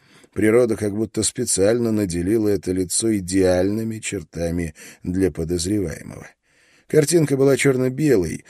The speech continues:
но качество вполне приличное, чтобы полицейский художник смог создать портрет этого типа.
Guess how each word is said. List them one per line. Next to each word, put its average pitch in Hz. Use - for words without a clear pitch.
но 104
качество 143
вполне 139
приличное, 101
чтобы 95
полицейский 101
художник 101
смог 101
создать 95
портрет 95
этого 71
типа. -